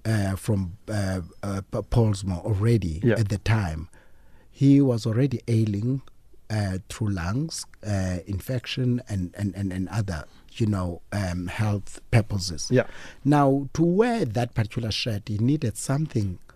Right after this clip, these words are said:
Speaker 1: that is cool and something
Speaker 2: Wow.
Speaker 1: that is gonna help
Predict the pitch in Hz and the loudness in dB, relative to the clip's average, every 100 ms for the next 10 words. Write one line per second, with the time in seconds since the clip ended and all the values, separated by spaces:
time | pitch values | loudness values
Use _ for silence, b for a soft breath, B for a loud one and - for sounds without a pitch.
0 | B B - 107 107 110 - - - 117 | B B -6 -4 0 -2 -2 -2 2 2
1 | 69 - - B B B - 113 104 - | 0 -10 -20 B B B 0 2 2 0
2 | - 180 190 202 196 196 143 110 120 123 | 0 4 4 4 4 4 4 2 0 0
3 | - 117 107 92 - - 139 139 135 - | -2 -4 -2 -4 -6 -2 2 2 0 -4